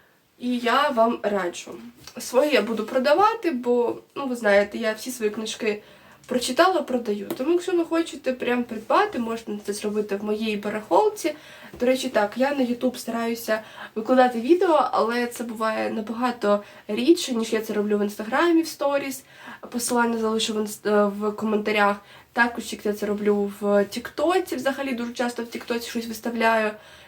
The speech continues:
І в мене... Коли ж в мене буде тисяча в Тіктоці, я не знаю. У мене як от дев'ятсот, там, скільки, п'ятнадцять,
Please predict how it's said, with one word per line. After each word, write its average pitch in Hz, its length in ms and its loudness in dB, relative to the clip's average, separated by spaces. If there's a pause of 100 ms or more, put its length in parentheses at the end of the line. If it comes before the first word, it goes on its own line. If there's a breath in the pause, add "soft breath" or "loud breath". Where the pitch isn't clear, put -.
(140 loud breath)
І 226 100 -4
в 226 40 0
мене... 226 540 4 (400)
Коли 233 340 0
ж 220 100 -4
в 214 60 -4
мене 208 200 2
буде 202 260 4
тисяча 202 600 -2
в 196 80 -10
Тіктоці, 190 600 -2
я 220 200 2
не 208 160 2
знаю. 190 360 2
У 202 40 2
мене 226 260 4
як 226 160 2
от 208 120 -4 (380 loud breath)
дев'ятсот, 240 680 4
там, 196 300 2 (260)
скільки, 202 260 -8
п'ятнадцять, 254 760 0